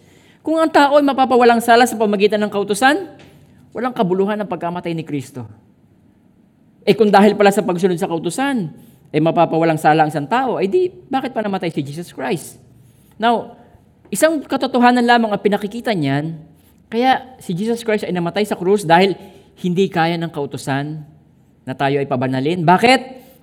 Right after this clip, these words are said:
Meron tayong kahinaan. Bagamat maganda ang kautusan ng Diyos, pero hindi natin kayang sundin dahil meron tayong kahinaan.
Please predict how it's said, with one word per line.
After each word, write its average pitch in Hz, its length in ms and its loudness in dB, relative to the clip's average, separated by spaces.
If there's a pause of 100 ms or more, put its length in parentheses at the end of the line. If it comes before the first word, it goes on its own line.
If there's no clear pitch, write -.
(100)
Meron 156 420 -2
tayong 156 840 -4
kahinaan. 113 720 -8 (1400)
Bagamat 233 400 4
maganda 233 400 6
ang 233 80 0
kautusan 233 460 2
ng 269 100 4
Diyos, 233 480 2 (1160)
pero 151 160 -4
hindi 160 160 -2
natin 160 180 -6
kayang 143 240 0
sundin 180 480 -2 (400)
dahil 131 240 -4
meron 147 240 -4 (160)
tayong 170 480 -8 (640)
kahinaan. 127 560 -8